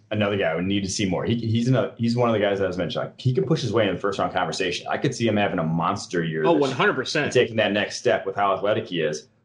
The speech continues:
Speaker 1: but we just need to see it at this point.
Speaker 2: All right, let's jump to a Michigan rival, Ohio State, Tyreke Smith. Talk about not playing a lot. This guy has only played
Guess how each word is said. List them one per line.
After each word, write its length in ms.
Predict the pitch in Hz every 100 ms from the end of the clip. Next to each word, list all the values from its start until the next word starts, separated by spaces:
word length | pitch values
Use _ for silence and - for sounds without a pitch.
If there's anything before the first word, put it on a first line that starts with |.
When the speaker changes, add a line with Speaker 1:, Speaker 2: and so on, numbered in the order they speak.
| -
Speaker 1:
but 60 | 98
we 100 | 95
just 160 | 90
need 400 | 92 95 95 92
to 80 | -
see 420 | 95 - 107 90
it 260 | 76 - - -
at 200 | - -
this 160 | 67
point. 260 | - - - _ _ _ _ _ - - - -
Speaker 2:
All 80 |
right, 160 | 139 -
let's 160 | 165 -
jump 240 | 185 180
to 440 | 175 165 156 151 135
a 60 |
Michigan 300 | 143 147 151
rival, 360 | 139 139 135 123
Ohio 220 | 120 143
State, 360 | 131 156 139 -
Tyreke 280 | 160 151 -
Smith. 420 | 139 147 101 - -
Talk 180 | 170 190
about 260 | 165 135
not 300 | 135 147 -
playing 340 | - 147 156 113
a 60 |
lot. 260 | 104 107 -
This 140 | 139
guy 160 | - 147
has 120 | 135
only 240 | 147 147 135
played 580 | - 151 151 139 123